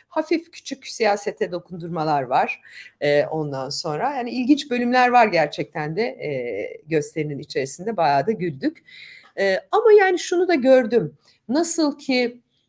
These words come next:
e, Türkiye toplum olarak, ülke olarak neşesini kaybettiyse Cem Yılmaz'ın kendisi de biraz neşesini kaybetmiş. Hani bence gülecek bir şey, esprisini yapacak bir şey pek bulamıyor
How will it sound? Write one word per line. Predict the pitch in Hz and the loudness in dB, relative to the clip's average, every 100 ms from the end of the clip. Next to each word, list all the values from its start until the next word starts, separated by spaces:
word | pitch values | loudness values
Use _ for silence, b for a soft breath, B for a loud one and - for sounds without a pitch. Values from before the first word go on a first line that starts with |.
| _ _ | _ _
e, | 165 160 165 156 151 147 143 143 _ _ _ _ | -6 -4 -2 -2 -2 -2 -6 -10 _ _ _ _
Türkiye | - 233 247 240 233 - - _ _ _ _ - | -6 -6 0 2 2 -2 -20 _ _ _ _ -6
toplum | 208 202 294 269 | -4 -2 0 2
olarak, | 170 139 120 139 - | 2 0 -2 -6 -12
ülke | 185 - 240 | -12 -4 -2
olarak | 196 170 165 196 | 0 0 -2 -6
neşesini | 185 220 214 214 208 | -6 -4 -4 -4 -4
kaybettiyse | 190 214 180 160 - 220 220 147 135 - b b b - | -2 -2 -2 -6 -6 -6 -2 -2 -2 -6 b b b -12
Cem | 147 247 247 | -2 0 0
Yılmaz'ın | 208 220 220 220 226 | 0 0 0 -2 -4
kendisi | 220 190 185 - 190 | -6 -6 -6 -8 -4
de | 156 | -4
biraz | 160 143 139 | -2 -4 -4
neşesini | 139 139 143 - 143 | -6 -6 -8 -6 -8
kaybetmiş. | 143 113 107 104 _ - - - _ _ _ _ _ _ | -6 -6 -6 -12 _ -12 -12 -14 _ _ _ _ _ _
Hani | - 262 | -6 -2
bence | 220 302 359 339 | 0 -2 0 0
gülecek | 202 220 254 254 320 - | 0 0 0 0 -4 -4
bir | 202 | -6
şey, | 196 - 247 233 240 _ _ _ _ _ _ _ _ _ _ | -4 -2 -2 -4 -12 _ _ _ _ _ _ _ _ _ _
esprisini | 170 - - 226 214 - 220 247 | -8 -8 -6 -4 -4 -4 -2 0
yapacak | 220 226 214 208 202 - | 0 -2 -2 -2 -4 -8
bir | 202 | -8
şey | - 240 233 | -2 -2 -2
pek | 233 226 233 - 156 | -2 -6 -6 -16 -8
bulamıyor | 180 196 170 147 143 | -2 -2 0 -2 -4